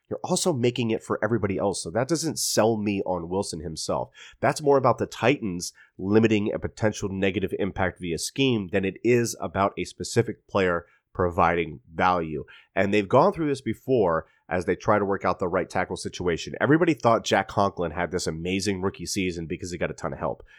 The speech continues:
And that's great that Tennessee hit Conklin's flaws the way that they did. But when you do that via chip, via alignment, and so on, you are soaking up resources that could be used to produce offense elsewhere. So you're leaving that back in.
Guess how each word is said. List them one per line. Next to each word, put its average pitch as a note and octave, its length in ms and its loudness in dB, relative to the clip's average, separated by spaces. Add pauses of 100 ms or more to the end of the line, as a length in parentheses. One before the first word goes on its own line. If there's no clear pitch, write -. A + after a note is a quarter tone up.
(260)
And F#2+ 180 0
that's G2 160 2
great B2 300 4
that G#2+ 180 0
Tennessee A2+ 480 2
hit A2 180 0
Conklin's G#2+ 460 -2
flaws G2+ 360 4
the G2 60 -6
way F#2 180 0
that - 180 -10
they E2+ 200 -2
did. C2 280 -6 (420)
But A2+ 180 6
when A2+ 320 2
you A#2 140 0
do A#2 340 0
that A#2 280 2
via G2+ 200 2
chip, D2 380 -4 (100)
via G#2+ 320 0
alignment, D2+ 640 -2
and G2+ 200 -4
so E2 400 -2
on, C#2+ 180 -8
you G#2 140 -2
are E2+ 160 0
soaking C#3 520 -2
up C#3 140 0
resources G2 800 0 (100)
that G#2 220 4
could A#2 200 0
be B2+ 100 2
used D3+ 420 0
to D#3 80 -4
produce A#2+ 520 -2
offense F#2+ 480 0 (120)
elsewhere. D#2 560 -4
So F#2 280 2 (300)
you're A#2 220 2
leaving B2 360 4
that G#2 220 2
back E2+ 320 0
in. C2+ 220 -6